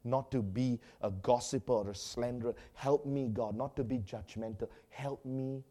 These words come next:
to be careful with my words and to show love and make me a person of love." Can we pray that this evening? Bow your heads with me. No, I went a bit long, beloved. I just start off the series. I wanted to say some things before we began.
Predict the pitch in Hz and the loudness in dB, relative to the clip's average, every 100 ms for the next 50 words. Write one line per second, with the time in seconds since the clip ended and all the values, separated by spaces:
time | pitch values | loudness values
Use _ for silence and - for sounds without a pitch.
0 | - 127 98 110 104 - - 131 117 139 | -8 -6 -2 -2 -4 -8 -8 -8 -6 -4
1 | 139 135 139 131 123 113 107 101 101 - | -2 0 -2 -4 -8 -6 -8 -8 -10 -16
2 | - - 110 95 104 98 - 110 107 104 | -20 -10 -8 -6 -8 -6 -2 0 0 0
3 | 113 107 92 90 - _ _ _ _ _ | 0 0 -6 -14 -20 _ _ _ _ _
4 | _ _ _ _ _ - 104 107 117 - | _ _ _ _ _ -10 -8 -4 -4 -4
5 | 110 98 87 - 104 - 98 - 101 92 | -6 -6 -8 -8 -8 -2 -2 -2 -6 -6
6 | 92 95 - _ _ _ 117 110 120 - | -12 -16 -18 _ _ _ -8 -2 -2 2
7 | 135 135 131 104 101 - 107 95 104 92 | 2 4 2 0 -6 -4 -4 -4 -4 -6
8 | - - 117 110 107 98 107 - 104 92 | -14 -2 0 2 0 -4 -8 -8 -10 -10
9 | 95 90 - - - - - 131 127 123 | -12 -14 -16 -20 -16 -10 8 12 12 10
10 | 139 123 131 120 120 123 123 117 107 104 | 8 6 6 8 8 8 6 4 2 0
11 | 110 98 98 98 101 107 - - - _ | -2 -2 -2 -2 -6 -8 -10 -14 -18 _
12 | - - - - 139 131 123 95 110 - | -20 -12 -2 12 12 12 4 2 -2 2
13 | 143 135 147 147 - - - 101 113 110 | 4 6 6 2 -4 -8 -6 -2 -2 -2
14 | 104 - - 135 127 139 113 101 131 127 | -6 -4 0 0 0 0 -2 0 -2 -2
15 | - 107 110 120 113 113 110 95 104 95 | -6 -8 -4 -4 0 0 -2 -2 -2 -4
16 | 104 | -10